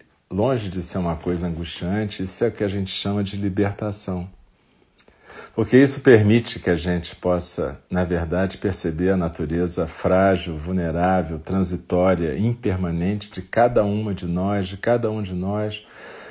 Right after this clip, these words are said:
dos pássaros, das árvores, das crianças, da terra, da lua, do espaço todo.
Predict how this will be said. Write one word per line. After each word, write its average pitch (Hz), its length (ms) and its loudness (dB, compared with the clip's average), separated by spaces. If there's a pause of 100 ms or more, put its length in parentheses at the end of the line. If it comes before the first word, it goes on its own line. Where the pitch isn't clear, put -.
(160)
dos - 180 -8
pássaros, 101 720 6
das 87 300 0
árvores, 92 1040 0 (840)
das 80 180 -8
crianças, 92 1080 -4 (1800)
da 85 140 0
terra, 87 640 0 (220)
da 78 180 -8
lua, 82 440 -4 (160)
do 80 140 -12
espaço - 560 -4
todo. 78 260 -8